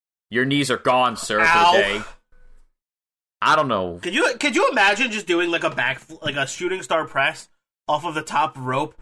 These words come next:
Speaker 2: and somebody being like, "All right, so what you're gonna do is that Kyle's gonna move and you're just gonna land directly on your knees."
Speaker 1: I would look at them and be like, "You're fucking joking me, right? You better give me some
Speaker 2: Like,
Speaker 1: fucking
Speaker 2: ow!
Speaker 1: You better give me some knee pads or something, man, bro."
Speaker 2: I mean, he, he, I mean, he definitely has knee pads. There's no way he doesn't have knee pads.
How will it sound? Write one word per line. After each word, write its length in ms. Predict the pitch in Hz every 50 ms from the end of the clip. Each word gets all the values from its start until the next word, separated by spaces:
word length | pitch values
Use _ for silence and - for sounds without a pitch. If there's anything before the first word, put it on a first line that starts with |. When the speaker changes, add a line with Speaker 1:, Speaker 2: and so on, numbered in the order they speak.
| - _ - - - -
Speaker 2:
and 200 | 147 151 151 131
somebody 440 | - - 160 156 165 165 160 156 143
being 260 | 139 151 151 147 143
like, 180 | 143 135 135 151
"All 80 | 156 156
right, 200 | 156 147 127 127
so 80 | 156
what 80 | 147 151
you're 100 | 165 170
gonna 140 | 190 190 180
do 360 | 135 143 143 147 170 190 196 -
is 120 | 156 139 127
that 120 | 139 -
Kyle's 300 | - - 160 185 190 180
gonna 140 | - 185 165
move 260 | 135 131 131 151 170 170
and 100 | 135 127
you're 100 | 131 151
just 140 | 175 165 -
gonna 160 | 220 190 156
land 580 | 143 131 127 131 139 147 165 170 160 - -
directly 640 | 135 135 131 131 127 127 127 123 123 - 135 131 131
on 80 | 120 120
your 140 | 117 117 110
knees." 340 | 113 110 107 113 110 - - -
Speaker 1:
I 300 | 107 113 127 131 131 139
would 160 | 131 127 110
look 180 | 107 117 120 -
at 60 | 131
them 80 | - 127
and 60 | 123
be 60 | 123
like, 120 | 123 117 -
"You're 80 | 107
fucking 300 | - - 131 127 - 98
joking 320 | 90 - 123 123 117 - 90
me, 80 | 85
right? 180 | 80 85 92 98
You 80 | 95 95
better 160 | 107 110 98
give 100 | 95 107
me 40 | 107
some 160 | - - -
Speaker 2:
Like, 120 | 165 180 202
Speaker 1:
fucking 200 | - - 185 -
Speaker 2:
ow! 800 | 240 269 302 320 330 320 349 - 220 185 170 165 156 139 135 123
Speaker 1:
You 40 | 117 156
better 120 | 180 151
give 100 | - 165
me 60 | 151
some 260 | - 139 123 120 120
knee 160 | 131 143 165 180
pads 460 | - - 123 110 107 123 143 139 123
or 40 | 107
something, 480 | - - - 151 165 180 - 113 101
man, 260 | 92 92 107 113 107 -
bro." 300 | - 113 117 151 226 208
Speaker 2:
I 140 | - 208 220
mean, 140 | 233 220 196
he, 180 | 185 180 165 -
he, 240 | - 226 208 202 -
I 80 | 180 185
mean, 160 | 185 175 156
he 80 | 165
definitely 420 | 151 160 160 143 - 127 120 120 120
has 160 | 117 113 -
knee 120 | - 107
pads. 280 | 104 - - 113 113 123
There's 140 | 131 127 127
no 140 | 143 139 131
way 180 | 117 117 113
he 120 | 113 113 110
doesn't 220 | 110 104 107 -
have 140 | 107 110 -
knee 140 | 107 110 117
pads. 280 | - 117 117 123 127